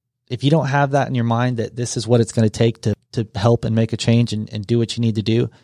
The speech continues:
it's gonna be really tough to go and do something for two or three days. You, you really need to have the mindset of when I'm deployed, essentially, uh, I'm gonna pro-, I might spend a lot of time here.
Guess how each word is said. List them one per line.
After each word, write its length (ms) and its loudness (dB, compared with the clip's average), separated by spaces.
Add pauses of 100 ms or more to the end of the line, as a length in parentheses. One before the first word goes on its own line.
(200)
it's 160 -6
gonna 160 0
be 140 2
really 280 2
tough 360 -4
to 200 -4 (640)
go 200 4
and 100 0
do 140 2
something 320 -4
for 100 -10
two 160 -2
or 80 0
three 160 -6
days. 300 -8
You, 100 -4
you 180 0
really 280 6
need 220 0
to 180 -2
have 280 0
the 60 -6
mindset 400 0
of 140 -4 (320)
when 160 2
I'm 220 4 (100)
deployed, 500 0 (460)
essentially, 500 -6 (640)
uh, 220 2 (160)
I'm 160 0
gonna 160 4
pro-, 240 -4
I 120 2
might 260 2
spend 220 2
a 60 2
lot 240 2
of 80 -2
time 300 -2
here. 240 -8